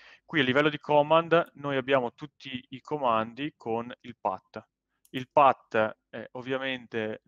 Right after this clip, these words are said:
non definendolo, perché facendo tie run, eh, lasciandolo vuoto in poche parole, io vado a definire che, di prendere il file di default. Quindi prendendo il file di default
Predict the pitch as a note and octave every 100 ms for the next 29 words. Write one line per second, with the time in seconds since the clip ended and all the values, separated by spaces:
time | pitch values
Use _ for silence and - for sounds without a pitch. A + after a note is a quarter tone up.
0 | A#2+ B2 C#3 E3 E3 C#3 - C#3 C3+ B2
1 | B2+ C3 D3 E3+ - A2 - A2 G2 A2+
2 | - A#2 A#2 A2+ A#2 A2+ A#2 A#2 A2+ G#2
3 | G2+ _ _ A#2 G#2+ G#2 G#2 G#2 A2+ A2+
4 | A#2 G#2+ A#2 G#2 G#2 C3 B2 G#2 G2+ -
5 | G#2+ G2+ G#2+ C3+ - _ _ _ _ -
6 | C3+ D#3+ C#3+ C3+ B2+ B2 B2+ B2 A#2+ A#2
7 | B2 C#3 B2+ B2+ C#3 - - A2 B2 -
8 | A#2+ A#2+ B2 - A2+ B2 C3 - G2+ -
9 | _ B2 A#2 G#2+ - _ _ A2+ A2+ B2
10 | A#2 - A#2 A#2+ E3 - G#2 G2+ _